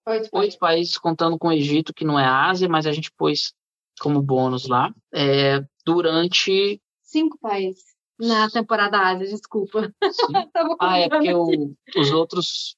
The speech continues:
Speaker 1: Foram em outra temporada.
Speaker 2: foram em outra temporada, isso mesmo. Cinco países,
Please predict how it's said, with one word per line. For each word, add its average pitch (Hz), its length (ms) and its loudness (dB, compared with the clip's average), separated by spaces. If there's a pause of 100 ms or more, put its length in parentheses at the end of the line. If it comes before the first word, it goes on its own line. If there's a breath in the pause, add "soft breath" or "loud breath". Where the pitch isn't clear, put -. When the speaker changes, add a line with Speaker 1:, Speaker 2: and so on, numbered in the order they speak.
(260)
Speaker 1:
Foram 254 300 0
em 247 140 0
outra 254 200 -2
temporada. 247 360 -2
Speaker 2:
foram 147 140 2
em 156 40 0
outra 156 160 -2
temporada, 139 540 -2
isso - 160 -10
mesmo. 127 240 -6 (120)
Cinco 165 340 -2
países, 156 800 0